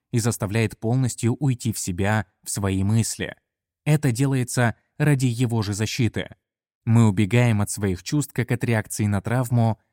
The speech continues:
потому что не хотим оживлять былую боль, грозящую воскреснуть под влиянием какого-нибудь недавнего события.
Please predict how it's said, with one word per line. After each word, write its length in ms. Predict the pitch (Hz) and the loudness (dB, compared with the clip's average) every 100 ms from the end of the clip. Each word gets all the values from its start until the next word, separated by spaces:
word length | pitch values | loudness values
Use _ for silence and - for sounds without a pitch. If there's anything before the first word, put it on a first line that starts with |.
| _ - | _ -4
потому 280 | 135 156 | 2 2
что 180 | 147 143 | 2 2
не 220 | 117 135 | 2 2
хотим 400 | 143 123 - 135 - | 2 -2 0 -2 0
оживлять 480 | 120 104 101 110 | -2 -2 -2 -2
былую 400 | 95 107 104 95 | -2 0 2 0
боль, 380 | 82 117 123 113 - _ | 0 0 2 0 -4 _
грозящую 720 | 127 123 104 113 117 - 107 | -2 2 2 2 0 0 -2
воскреснуть 680 | 95 95 - 120 123 117 - | -2 -4 -4 -2 -2 -2 -2
под 120 | 120 | -4
влиянием 640 | 104 98 113 120 113 110 98 _ _ | -4 -2 0 2 2 2 0 _ _
какого-нибудь 640 | - 131 151 143 131 127 131 | -6 -2 0 2 2 0 2
недавнего 500 | 123 104 98 98 98 | 2 2 0 -2 -2
события. 640 | - 104 104 - 90 - | -4 -2 -2 0 -4 -4